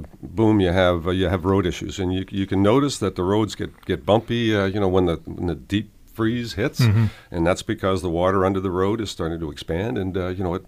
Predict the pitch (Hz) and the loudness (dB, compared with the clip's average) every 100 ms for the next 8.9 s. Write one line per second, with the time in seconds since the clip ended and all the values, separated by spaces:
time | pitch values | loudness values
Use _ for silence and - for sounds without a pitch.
0 | 82 80 87 90 - 78 87 - 90 90 | -10 -6 -6 -6 -10 -6 -6 -2 -4 -2
1 | 98 92 92 127 - 80 - 78 113 90 | -2 0 0 0 -2 -8 -8 0 2 2
2 | - - - - - - - - 160 160 | 0 -14 -16 -18 -20 -20 -14 4 6 8
3 | 143 147 117 127 131 104 78 117 107 113 | 8 8 10 12 12 12 8 6 8 8
4 | 117 117 110 107 104 101 98 82 101 92 | 6 4 6 6 2 2 0 -2 -2 0
5 | 90 90 - 98 107 104 110 101 101 113 | -2 -4 -2 0 2 2 0 2 4 6
6 | 113 104 95 87 - 98 85 - 113 123 | 4 2 4 2 4 2 2 2 2 4
7 | 107 107 - 104 101 101 98 90 85 87 | 4 2 4 6 6 8 8 6 6 2
8 | 90 101 104 90 92 87 90 92 85 | 2 0 0 2 4 4 4 2 0